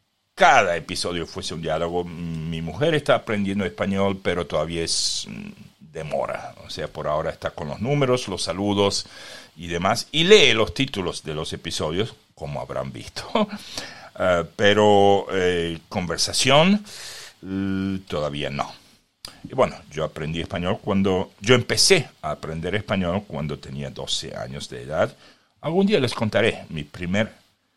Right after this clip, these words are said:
día en una escuela argentina <laughs> sin hablar, eh, sin hablar castellano, porque ahí no es español, es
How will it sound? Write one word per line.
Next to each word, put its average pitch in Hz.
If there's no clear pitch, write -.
día 92
en 82
una 90
escuela -
argentina 80
<laughs> 76
sin -
hablar, 135
eh, 104
sin 135
hablar 113
castellano, 73
porque -
ahí 73
no 85
es 73
español, 78
es -